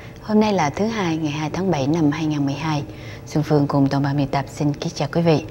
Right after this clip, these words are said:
Sau đây xin mời quý vị theo dõi phần tin tức thế giới trong ngày của Đài Tuổi Trẻ Hải Ngoại.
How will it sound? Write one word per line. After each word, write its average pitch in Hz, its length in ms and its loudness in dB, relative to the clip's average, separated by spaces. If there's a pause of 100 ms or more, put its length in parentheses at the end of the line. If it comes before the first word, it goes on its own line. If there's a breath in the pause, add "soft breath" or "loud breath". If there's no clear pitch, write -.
(500 loud breath)
Sau 247 160 2
đây 226 160 6
xin 226 120 4
mời 165 120 2
quý 233 100 8
vị 165 240 4
theo 170 140 0
dõi 139 260 2
phần 160 260 2
tin 147 180 0
tức 208 260 0
thế 208 100 2
giới 170 200 4
trong 175 240 0
ngày 147 240 2
của 135 240 -2
Đài 165 200 -2
Tuổi 147 100 -2
Trẻ 151 140 0
Hải 147 140 0
Ngoại. 143 280 2